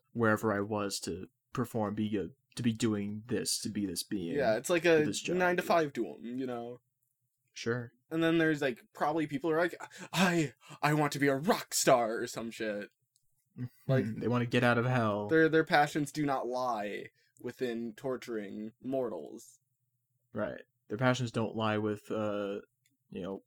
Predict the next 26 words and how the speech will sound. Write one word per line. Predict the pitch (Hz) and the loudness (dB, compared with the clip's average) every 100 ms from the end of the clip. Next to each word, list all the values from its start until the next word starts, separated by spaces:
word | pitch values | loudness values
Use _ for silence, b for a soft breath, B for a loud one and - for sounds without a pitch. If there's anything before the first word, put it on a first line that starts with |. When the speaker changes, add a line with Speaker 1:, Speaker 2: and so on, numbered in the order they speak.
| - | -10
Speaker 1:
serving | - 123 117 113 104 | -2 0 2 0 -2
the | 101 101 92 _ _ _ _ - | -2 -4 -6 _ _ _ _ -10
Prince | 131 110 | -6 -6
of | 104 | -4
Darkness, | 113 110 107 110 87 104 | -2 -2 -2 -6 -8 -4
Speaker 2:
Yeah. | 147 110 78 - _ _ - | -2 -2 -6 -14 _ _ -10
Speaker 1:
uh, | - 82 76 - | -6 -6 -6 -12
so | - - 107 | -8 -4 -2
directly. | 104 92 - - - - | -2 -6 -8 -14 -14 -6
Speaker 2:
Yeah. | 156 120 | -2 0
Speaker 1:
And | 117 117 117 117 117 117 123 - _ _ _ _ - | 0 0 -2 -4 -6 -8 -12 -18 _ _ _ _ -20
Speaker 2:
So. | - - _ - | -20 -20 _ -6
Speaker 1:
I | - | -2
bet | 120 151 147 | 2 2 2
there | 147 143 135 | 2 4 2
could | 135 135 | 0 0
be | 127 | 0
stories | - 139 127 | 2 2 2
about, | 120 113 - | 2 0 0
uh, | 113 107 107 - _ _ _ | 0 0 -4 -8 _ _ _
risen | 117 117 127 127 127 117 113 113 | -2 4 4 4 0 0 -2 0
devils. | 120 131 110 101 104 127 - - | 2 2 0 -4 -6 -8 -10 -2
Speaker 2:
Mm-hmm. | 202 208 - - | 0 0 -2 -4
Speaker 1:
If | 113 | 2
there | 117 | 4
are, | 110 | 4